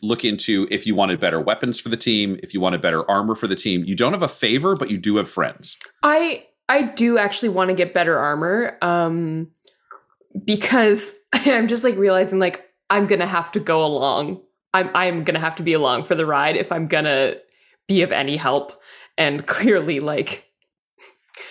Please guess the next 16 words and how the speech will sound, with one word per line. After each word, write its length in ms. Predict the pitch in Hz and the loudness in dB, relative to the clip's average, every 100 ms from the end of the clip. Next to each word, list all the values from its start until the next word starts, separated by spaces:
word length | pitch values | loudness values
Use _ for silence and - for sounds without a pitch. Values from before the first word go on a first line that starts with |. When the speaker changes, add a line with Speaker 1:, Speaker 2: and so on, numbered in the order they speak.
| - - _ | -18 -20 _
Speaker 2:
the 80 | 226 | 2
way 160 | 226 269 | 4 4
things 240 | 262 196 | 2 0
have 100 | 196 | 0
gone 200 | 160 156 | 0 0
so 100 | 208 | -2
far, 260 | 208 196 190 | 0 2 2
they, 280 | 185 143 - | 0 -6 -4
like, 300 | 151 143 - - | -4 -4 -10 -4
we 100 | 185 | -2
need 220 | 156 156 | 0 0
the 60 | 160 | -2
fucking 340 | 139 - 135 | -2 -2 -2
help. 340 | 143 165 - - - - | 0 0 -2 -12 -20 -14
So, 480 | - - 190 170 160 | -6 0 2 4 2
um, 400 | 165 165 156 - | 0 -2 -4 -8